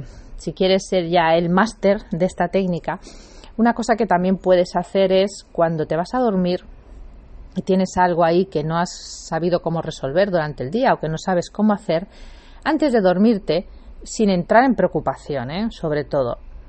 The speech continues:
antes de dormirte, le pones ese encargo a tu inconsciente, de manera que dices, "Vale, yo ahora mientras descanso", le dices a tu cabeza, llámale como quieras,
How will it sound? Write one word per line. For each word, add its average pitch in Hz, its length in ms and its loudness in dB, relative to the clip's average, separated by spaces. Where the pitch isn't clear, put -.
antes 220 280 2
de 214 60 2
dormirte, 226 640 2
le 208 160 4
pones 320 360 0
ese 302 180 -2
encargo 233 380 4
a 214 80 2
tu 185 80 -2
inconsciente, 156 760 -4
de 170 100 -2
manera 185 380 2
que 180 100 -4
dices, 156 220 -6
"Vale, 147 300 -2
yo 247 340 0
ahora 220 420 4
mientras 180 440 0
descanso", 247 920 0
le 165 220 0
dices 190 300 -2
a 180 60 -2
tu 165 100 -6
cabeza, 185 420 0
llámale 151 320 -4
como 240 220 0
quieras, 185 380 0